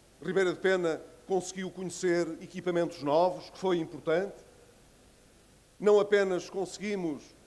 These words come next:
melhorar as condições de vida das pessoas, foi possível também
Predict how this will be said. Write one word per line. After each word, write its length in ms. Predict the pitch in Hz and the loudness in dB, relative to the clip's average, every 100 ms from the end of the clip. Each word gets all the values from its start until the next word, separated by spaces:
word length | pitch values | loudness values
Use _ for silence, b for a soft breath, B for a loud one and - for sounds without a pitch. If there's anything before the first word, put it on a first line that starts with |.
| - - - - - - | -20 -20 -20 -20 -20 -10
melhorar 560 | 175 180 175 190 202 185 | -6 0 2 4 4 0
as 180 | 156 | -4
condições 500 | - 185 170 202 185 | -4 -6 -4 -2 -2
de 100 | - | -4
vida 240 | - 214 180 | -6 -4 -2
das 220 | 160 147 | -4 -6
pessoas, 600 | - - 175 202 190 - - - - - - - - - - | -10 -2 0 -2 -6 -14 -20 -20 -20 -20 -20 -20 -20 -20 0
foi 180 | 214 185 | 2 2
possível 420 | - 240 202 180 | 0 -2 0 0
também 600 | - 160 185 208 180 110 | 0 2 4 4 0 -6